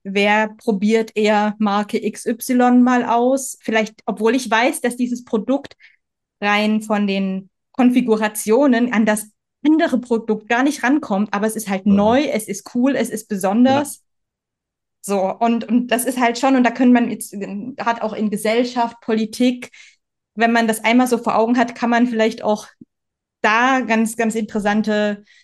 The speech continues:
Speaker 1: äh, Studien machen. Man kann auch, sag ich mal, kulturell und über Kulturen hi-, hinweg oder Kulturkreise hinweg gucken.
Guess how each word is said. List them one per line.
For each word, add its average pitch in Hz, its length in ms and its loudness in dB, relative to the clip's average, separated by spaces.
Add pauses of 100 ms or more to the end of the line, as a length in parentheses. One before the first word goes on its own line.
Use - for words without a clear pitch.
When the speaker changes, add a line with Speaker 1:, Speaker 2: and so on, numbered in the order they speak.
(400)
Speaker 1:
äh, 196 240 0
Studien 247 420 2
machen. 247 320 2
Man 220 160 0
kann 214 260 -2
auch, 202 280 -4
sag 208 160 -4
ich 214 120 -6
mal, 196 240 -2
kulturell 254 640 0
und 220 160 -2
über 196 360 -4 (360)
Kulturen 233 560 0
hi-, 202 300 -4
hinweg 214 600 -2 (160)
oder 220 200 -6
Kulturkreise 247 800 -2
hinweg 240 380 2
gucken. 240 480 -2